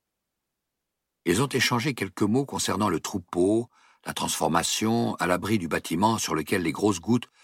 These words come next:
faisaient un bruit d'enfer. Le T I C a évoqué son péché mignon.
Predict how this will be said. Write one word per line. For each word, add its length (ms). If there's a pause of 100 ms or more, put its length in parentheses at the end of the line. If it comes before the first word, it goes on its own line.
(240)
faisaient 320
un 80
bruit 160
d'enfer. 680 (800)
Le 120
T 120
I 60
C 220
a 80
évoqué 320
son 200
péché 360
mignon. 340